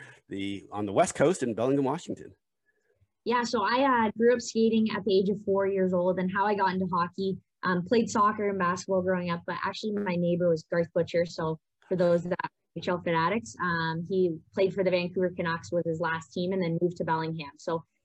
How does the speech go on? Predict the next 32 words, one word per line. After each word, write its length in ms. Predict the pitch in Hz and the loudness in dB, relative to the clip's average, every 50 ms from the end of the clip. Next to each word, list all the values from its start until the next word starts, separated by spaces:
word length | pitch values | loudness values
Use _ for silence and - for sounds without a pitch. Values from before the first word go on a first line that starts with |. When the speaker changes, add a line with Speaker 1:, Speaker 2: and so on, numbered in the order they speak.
| _ - | _ -2
Speaker 2:
he 100 | - 220 | 0 0
has 140 | 208 208 - | 0 0 -2
five 120 | - - _ _ _ _ - | -4 -6 _ _ _ _ 0
kids, 240 | 190 190 196 190 185 | 2 2 2 2 0
and 180 | 185 175 175 175 | -2 -2 -2 -4
two 440 | - - 202 202 190 190 190 190 - - _ _ _ _ | -2 2 4 4 6 4 4 0 -4 -12 _ _ _ _
of 240 | - 175 185 180 175 | -2 0 0 2 2
the 80 | 170 175 | 2 0
kids, 440 | 175 - 196 175 175 170 160 - - - | 0 2 2 2 2 0 -2 -6 -12 -8
Ben 200 | - 175 170 175 175 | -4 -2 0 0 0
and 120 | 170 165 - - | -2 -4 -6 -8
Carly, 320 | - 170 175 175 180 175 | -4 -2 0 2 2 2
are 120 | 175 160 156 | 2 2 0
right 200 | 156 160 160 165 | 0 0 0 0
around 240 | 160 160 156 160 160 | 0 -2 -2 -4 -4
my 140 | 156 151 - | -6 -6 -6
age. 340 | - 165 196 254 311 254 240 | -4 -2 0 0 0 0 -2
And 140 | 196 190 | -2 -2
so, 320 | 190 190 196 180 170 170 - - _ _ _ _ - | -2 -2 0 0 0 0 -2 -8 _ _ _ _ -6
um, 320 | 170 175 165 165 165 165 - | -4 -2 0 0 -2 -2 -2
Carly 220 | 208 208 214 208 | -2 0 0 0
and 80 | 202 190 | 0 0
I 60 | 190 | 0
played 180 | 196 214 190 185 | 0 0 0 2
soccer 240 | - 190 196 202 202 | 0 0 0 0 -2
together, 300 | 190 190 196 185 196 196 | 0 0 2 2 2 2
and 100 | 185 185 | 0 0
we 300 | 180 175 180 180 175 160 | 0 2 2 0 0 2
did 140 | 185 180 185 | 2 2 2
learn 220 | 175 180 196 226 | 2 2 2 0
to 80 | 240 233 | 0 0
skate 280 | - - 170 151 - | -2 -4 -6 -6 -6